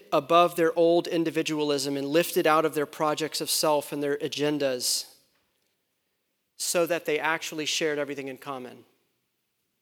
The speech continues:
It's not a bunch of individuals anymore simply competing for attention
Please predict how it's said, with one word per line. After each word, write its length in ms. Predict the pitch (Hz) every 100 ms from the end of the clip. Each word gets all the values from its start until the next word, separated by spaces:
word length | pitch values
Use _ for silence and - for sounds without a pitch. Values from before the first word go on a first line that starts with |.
| _ _ _ _ _ _ _ -
It's 180 | 147 -
not 200 | 170 180
a 20 |
bunch 220 | 180 180
of 100 | 175
individuals 500 | 170 165 165 175 160
anymore 360 | 165 160 160 156
simply 420 | - 170 170 165
competing 680 | - 160 - 214 226 190 147
for 180 | 156 135
attention 640 | - 202 208 214 208 202